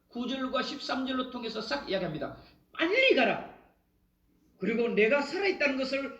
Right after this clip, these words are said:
아버지께 아뢰라." 이 말입니다. 그 말은 아버지의 고통이 가장 큰 것은 자기가 죽은 줄 알았는데 살아있다는 것을 고통을 해결하는 겁니다.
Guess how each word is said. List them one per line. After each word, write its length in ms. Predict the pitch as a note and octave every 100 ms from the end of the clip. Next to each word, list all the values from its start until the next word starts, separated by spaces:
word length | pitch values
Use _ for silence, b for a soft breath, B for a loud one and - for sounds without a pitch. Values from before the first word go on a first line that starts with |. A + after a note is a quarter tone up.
| - _ _ -
아버지께 640 | E3+ A3+ A3+ F3+ G#3 -
아뢰라." 300 | G#3+ G#3+ D#3
이 60 | C3+
말입니다. 380 | B2 G#2+ G#2 - _ _ -
그 80 | A#3
말은 440 | A3+ B3 D4+ D#4+ - - _ _ _ _
아버지의 840 | E3+ F3+ C#4+ D4 C#4 C4+ B3 A#3+
고통이 680 | - C#4 - - C4+ B3+ B3
가장 300 | A#3+ D#4+ D4
큰 200 | - D4
것은 420 | C4+ C#4 C#4+ C#4 B B B
자기가 500 | - G3+ A3+ B3+ -
죽은 320 | - F4+ E4+ C4
줄 180 | B3+
알았는데 800 | A#3 A3 G3 F3+ F#3+ C4 - - -
살아있다는 840 | - F4 D#4+ C4+ - - C4 A#3+
것을 540 | A3+ A3+ C#4+ D4 - -
고통을 640 | - B4 - E4 D4 C4
해결하는 320 | A#3 A3+ F#3+
겁니다. 360 | E3 C3 A2